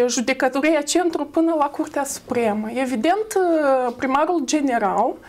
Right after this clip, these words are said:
a pierdut în fața Cancelariei de Stat și, uh, iată, anume la, uh, deci, aceste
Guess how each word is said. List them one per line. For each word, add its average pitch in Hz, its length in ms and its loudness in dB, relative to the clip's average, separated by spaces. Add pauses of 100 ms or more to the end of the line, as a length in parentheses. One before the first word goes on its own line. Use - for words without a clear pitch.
(460)
a - 240 2
pierdut 381 320 0
în 320 100 0
fața 262 320 -2
Cancelariei 240 640 0
de 262 120 -2
Stat - 640 -4 (320)
și, - 460 0 (500)
uh, - 80 -8
iată, 359 260 2 (160)
anume 330 260 0 (100)
la, 247 420 2 (520)
uh, 254 340 2
deci, 240 220 -2
aceste 339 500 0